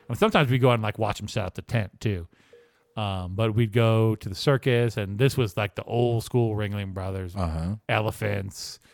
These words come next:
Speaker 1: tigers,
Speaker 2: Oh,
Speaker 1: the
Speaker 2: wow.
Speaker 1: whole nine yards. And it's packed out 'cause Lynchburg is the largest city in the United States without a major h-, interstate.
Speaker 2: Uh-huh.
Speaker 1: So not a lot of things come through Lynchburg.
Speaker 2: <laughs>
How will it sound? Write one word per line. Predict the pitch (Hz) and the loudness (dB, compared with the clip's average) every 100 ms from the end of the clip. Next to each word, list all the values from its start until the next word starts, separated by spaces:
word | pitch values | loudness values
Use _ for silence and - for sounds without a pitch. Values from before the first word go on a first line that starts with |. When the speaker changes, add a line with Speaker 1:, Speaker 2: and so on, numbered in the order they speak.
| _ | _
Speaker 1:
tigers, | - - 98 95 98 95 90 | -10 -4 -4 -4 -4 -4 -6
Speaker 2:
Oh, | 80 - | -10 -10
Speaker 1:
the | |
Speaker 2:
wow. | 82 | -4
Speaker 1:
whole | 92 110 | 0 0
nine | 110 101 104 | 2 0 0
yards. | 101 101 101 101 - - - - | 0 0 0 -4 -8 -20 -18 0
And | 131 | 2
it's | - - | 2 -2
packed | - 95 - | -4 -4 -4
out | 101 82 82 - | -6 -8 -10 -4
'cause | 123 | 0
Lynchburg | 123 139 - 117 101 - - _ _ | 4 2 2 2 2 -4 -20 _ _
is | 131 98 | 2 2
the | |
largest | 113 117 104 - | 4 4 4 0
city | 120 104 107 | 0 0 0
in | - 107 | -2 -2
the | 104 | 0
United | 104 101 | 0 -2
States | - 107 - | -2 -4 -4
without | 104 104 | -4 -2
a | |
major | 104 104 110 104 | 0 -2 -2 -6
h-, | - _ - | -8 _ -2
interstate. | 123 127 165 156 156 | 0 0 2 0 0
Speaker 2:
Uh-huh. | 107 98 104 | -4 -2 -4
Speaker 1:
So | - 127 | 2 4
not | 131 165 | 6 4
a | 143 | 4
lot | 113 | 2
of | 107 | 2
things | 127 101 - | 0 0 -2
come | 113 98 | -2 0
through | 104 | -2
Lynchburg. | 90 92 135 - | -4 -4 -4 -6
Speaker 2:
<laughs> | - | -8